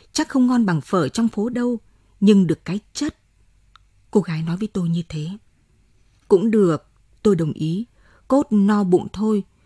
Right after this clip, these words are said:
chứ tôi đã ăn bữa chiều đâu." "Em cũng vậy mà." Ngồi đợi nhà hàng làm phở, tôi mới kín đáo theo dõi người con gái lạ lùng này. Cô ta không phải người trong khu bốn, mà là dân ngoài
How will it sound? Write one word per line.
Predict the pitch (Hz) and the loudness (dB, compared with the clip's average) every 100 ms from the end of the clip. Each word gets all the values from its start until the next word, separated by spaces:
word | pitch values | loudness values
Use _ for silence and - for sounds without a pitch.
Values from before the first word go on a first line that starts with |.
| _ | _
chứ | - 294 | -2 0
tôi | 240 208 | 2 2
đã | 180 185 254 269 240 | 2 -2 -4 -4 -6
ăn | - 226 | 0 2
bữa | 202 - | 2 0
chiều | 226 160 | 0 0
đâu." | 180 233 240 _ _ _ _ _ _ _ _ - | 0 -4 -6 _ _ _ _ _ _ _ _ -8
"Em | 247 240 | -2 -2
cũng | - 277 | -2 -4
vậy | 254 175 | -4 -2
mà." | 175 175 196 _ - _ _ _ _ _ _ _ _ _ _ _ _ _ _ _ _ _ _ _ _ _ - | -4 -4 -10 _ -20 _ _ _ _ _ _ _ _ _ _ _ _ _ _ _ _ _ _ _ _ _ 2
Ngồi | 208 185 | 4 6
đợi | 190 | 4
nhà | 170 180 | 0 -2
hàng | 170 170 | -2 -4
làm | 156 156 | -2 -4
phở, | 123 - 175 120 127 _ _ _ - | -6 -6 -6 -6 -10 _ _ _ 0
tôi | 254 | 2
mới | 220 | 2
kín | - 214 | 0 -4
đáo | 220 202 262 | -4 -4 -6
theo | 269 262 | -6 -6
dõi | 233 226 | -4 -6
người | 285 214 | -2 -2
con | - 226 | 0 -4
gái | 226 208 269 | -4 -4 -6
lạ | 294 220 | -6 -4
lùng | 165 175 151 143 | -2 -2 -2 -6
này. | 135 139 _ _ _ _ _ _ _ _ | -10 -14 _ _ _ _ _ _ _ _
Cô | 226 | 0
ta | 202 185 180 170 | 2 0 -4 -4
không | - 208 | -2 -2
phải | 190 | -2
người | 147 165 156 | -4 -2 -4
trong | - 202 196 - | -2 -4 -4 -4
khu | 214 | -4
bốn, | 185 180 190 254 311 _ _ _ - | -2 -2 -2 -2 -6 _ _ _ -4
mà | 190 170 | -2 0
là | 147 139 | -2 -6
dân | 120 208 202 175 | -6 -2 0 0
ngoài | 160 131 | -2 -6